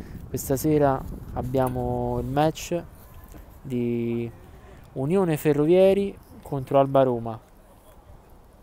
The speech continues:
Ferrovieri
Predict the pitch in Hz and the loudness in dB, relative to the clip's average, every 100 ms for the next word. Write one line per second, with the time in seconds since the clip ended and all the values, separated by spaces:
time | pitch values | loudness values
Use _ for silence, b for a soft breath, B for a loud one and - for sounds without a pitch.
0 | - - - - - - _ - - - | -20 -20 -20 -20 -20 -20 _ -20 -20 -20
1 | - - - - - 127 135 170 170 131 | -20 -20 -20 -20 -10 -6 -4 -2 -2 -2
2 | 127 123 120 120 | -2 -4 -4 -6